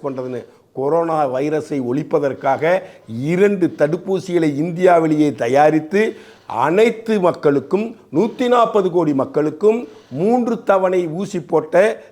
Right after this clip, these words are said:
தடுப்பூசியை போட்டது எங்கள் மோடி அரசாங்கம்.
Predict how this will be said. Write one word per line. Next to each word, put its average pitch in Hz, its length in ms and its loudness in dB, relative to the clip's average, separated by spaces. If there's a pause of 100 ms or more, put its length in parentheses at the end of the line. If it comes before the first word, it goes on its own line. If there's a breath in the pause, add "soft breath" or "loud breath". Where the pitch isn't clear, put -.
தடுப்பூசியை 185 640 -2
போட்டது 156 680 0 (200)
எங்கள் 185 520 0
மோடி 175 440 -2
அரசாங்கம். 143 760 -4